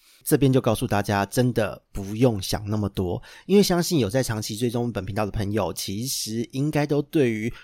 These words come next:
越冬换季这个话题，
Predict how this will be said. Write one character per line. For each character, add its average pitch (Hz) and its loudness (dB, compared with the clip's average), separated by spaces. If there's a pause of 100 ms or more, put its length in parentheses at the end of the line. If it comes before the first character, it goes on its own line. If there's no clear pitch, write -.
(140)
越 165 8
冬 127 4
换 127 2
季 127 -2
这 120 0
个 107 2
话 98 2
题， 95 -8